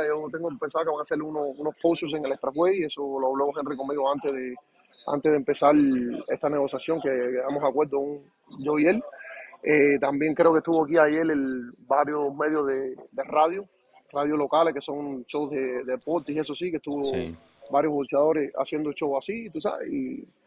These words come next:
Speaker 1: y yo creo que Henry también, que, que ha estado varias veces en, en el programa contigo, tú sabes,
Speaker 2: Sí.
Speaker 1: so, poco a poco todos estamos haciendo nuestros cambios. Es
Speaker 2: Todo,
Speaker 1: diferente
Speaker 2: todo el
Speaker 1: ellos que
Speaker 2: mundo
Speaker 1: son
Speaker 2: pone su
Speaker 1: promotores por
Speaker 2: botica de
Speaker 1: veinte,
Speaker 2: agua. Y ahí tú me
Speaker 1: veinte,
Speaker 2: dijiste,
Speaker 1: treinta años haciendo las cosas
Speaker 2: sí,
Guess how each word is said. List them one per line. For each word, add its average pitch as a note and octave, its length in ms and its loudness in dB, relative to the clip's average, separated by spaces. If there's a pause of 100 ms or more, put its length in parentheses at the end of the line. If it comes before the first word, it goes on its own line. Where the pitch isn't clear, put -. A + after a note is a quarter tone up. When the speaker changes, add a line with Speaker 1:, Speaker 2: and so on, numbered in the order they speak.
(160)
Speaker 1:
y C#3+ 80 2
yo D3+ 100 6
creo F3 160 8
que F3 80 6
Henry F#3 220 2
también, F3 280 2
que, D3 240 -2
que D3 380 -4 (100)
ha C#3+ 40 -4
estado D#3 260 0
varias D#3 240 2
veces D#3 260 -4
en, C#3+ 60 -4
en C3+ 200 -4
el B2 60 -10
programa C#3+ 300 -4
contigo, F#3 420 0
tú F#3 100 -6
sabes, G#3 260 0
Speaker 2:
Sí. - 40 -10
Speaker 1:
so, C3+ 60 -4 (640)
poco G#3 220 6
a - 20 6
poco G#3 240 4
todos G#3+ 160 6
estamos G3 320 -2
haciendo G3 240 -6
nuestros F#3 240 -8
cambios. C#3+ 320 -8
Es - 100 -20
Speaker 2:
Todo, B2 240 6
Speaker 1:
diferente E3+ 280 2
Speaker 2:
todo B2 100 6
el C3+ 60 8
Speaker 1:
ellos C3 100 8
que C#3 40 4
Speaker 2:
mundo D3 180 6
Speaker 1:
son B2 60 4
Speaker 2:
pone C#3+ 240 4
su F#3+ 60 4
Speaker 1:
promotores B2+ 240 4
por C#3+ 100 2
Speaker 2:
botica E3 160 8
de A#2+ 60 4
Speaker 1:
veinte, A#2 160 6
Speaker 2:
agua. G#2 140 2 (800)
Y A#2 160 4
ahí A#2+ 200 0
tú D#3+ 120 2
me D3+ 100 4
Speaker 1:
veinte, C#3 160 6
Speaker 2:
dijiste, E3+ 200 4
Speaker 1:
treinta F3 220 6
años F#3 220 0
haciendo F3 240 -2
las D3+ 100 -6
cosas D3+ 260 -6
Speaker 2:
sí, G2 180 -2